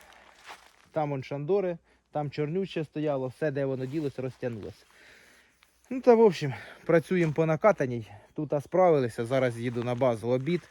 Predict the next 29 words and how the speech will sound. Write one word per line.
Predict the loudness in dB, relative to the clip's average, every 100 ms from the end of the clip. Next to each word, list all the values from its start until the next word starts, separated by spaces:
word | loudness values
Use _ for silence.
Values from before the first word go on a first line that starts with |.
| -8
по | -2 0
роз-, | 0 -2
за | 0 2
розкладом, | 2 0 -4 -4 0
робота, | 2 2 2
робота, | 0 0 -2 -2
я | -4
обід | -4 -6
за | -4 -2
розкладом. | -2 -2 -2 -2 -4 -12 -20 -20 -4
І | -2 2
поїдемо, | 2 2 2 2 0 -2 -6 -16 -18 -8
будемо | -4 -2 0 -2 -2
працювати | -2 -2 -2 0 0 0
по | 0 0 0 -6
ватніку. | 0 0 0 -6 -12 -16 -18 _
Так | -10 -8
що, | -6
кому | -4 -4
цікаво, | -6 -2 0 0
залишайтеся, | -2 -4 0 0 0 -2 -6 -6 _ _ _ _
кому | 0 2 2
не | 0
цікаво, | -2 2 2 2 -2 -8 -18 -4
вам | 0 0
до | 0
побачення. | 0 2 2 0 -2 -2 -4 -16 -20 -20 _ _ _ _ _ _ _ _ _ _ _ _ _ 6
Далі | 8 8
буде. | 4 2